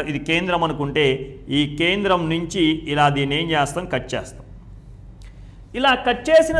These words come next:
దాన్ని మనం ఏం చేస్తామంటే ఇలా fold చేస్తాం, ఇలా fold చేస్తాం. So, ఇలా ఏం చేస్తాం? దీన్ని ఇలా fold చేస్తాం. ఇలా fold చేసే క్రమంలో అది ఎలా మారిపోతుందంటే triangle లాగా మారిపోతుంది.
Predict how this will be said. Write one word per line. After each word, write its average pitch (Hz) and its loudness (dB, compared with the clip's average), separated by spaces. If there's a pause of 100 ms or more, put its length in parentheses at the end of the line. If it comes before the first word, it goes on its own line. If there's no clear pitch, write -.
దాన్ని 277 4
మనం 226 2
ఏం 226 2
చేస్తామంటే 139 2 (800)
ఇలా 277 6 (220)
fold 226 10
చేస్తాం, 139 2 (160)
ఇలా 196 6 (220)
fold 165 4
చేస్తాం. - 0 (320)
So, - -12
ఇలా 165 0
ఏం 196 0
చేస్తాం? 190 2
దీన్ని 185 2
ఇలా 233 8 (280)
fold 180 2
చేస్తాం. - -4 (460)
ఇలా 254 4
fold 285 4 (100)
చేసే 294 4 (200)
క్రమంలో 247 2 (400)
అది 185 0
ఎలా 233 6 (140)
మారిపోతుందంటే 196 2 (680)
triangle 269 4
లాగా 214 6 (100)
మారిపోతుంది. 98 0